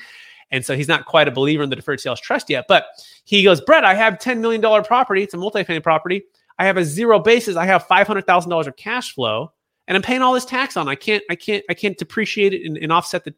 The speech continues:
uh, offset the income." And I go, "I, I know, Perry." Uh, I go, "Why don't we do a deferred sales trust and go buy a brand new property and get a full depreciation schedule? And then guess what? We can, we can do cost seg on that. We can offset that."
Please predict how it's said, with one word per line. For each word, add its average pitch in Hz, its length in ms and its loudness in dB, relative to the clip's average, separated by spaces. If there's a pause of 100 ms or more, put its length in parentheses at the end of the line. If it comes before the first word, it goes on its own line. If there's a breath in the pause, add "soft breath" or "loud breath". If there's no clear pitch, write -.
uh, 151 80 -8 (200)
offset 170 260 -4
the 156 100 -4
income." 202 300 -6 (720 soft breath)
And 156 160 -2
I 156 140 2
go, 143 220 0
"I, 135 180 -4
I 139 80 0
know, 185 200 0
Perry." 139 460 -2 (240)
Uh, 127 340 2
I 143 140 0
go, 143 120 4
"Why 131 240 2
don't 175 140 2
we 175 140 0
do 151 200 0
a 151 40 2
deferred 143 360 -4
sales 151 240 -4
trust 123 440 -4
and 131 100 -14
go 139 80 -4
buy 131 240 0
a 127 60 -4
brand 123 260 -8
new 139 100 -8
property 147 440 -10
and 117 60 -14
get 117 100 -10
a - 40 -18
full 123 200 -12
depreciation 135 720 -12
schedule? 113 420 -10 (280 soft breath)
And 123 80 -16
then 123 140 -10
guess 139 260 -4
what? 160 160 -4
We 127 100 -10
can, 117 200 -14
we 123 80 -14
can 120 80 -12
do 117 100 -10
cost 139 400 -10
seg 139 200 -4
on 135 80 -6
that. 131 260 -4 (140)
We 123 100 -14
can 120 140 -18
offset 127 580 -6
that." 117 320 -2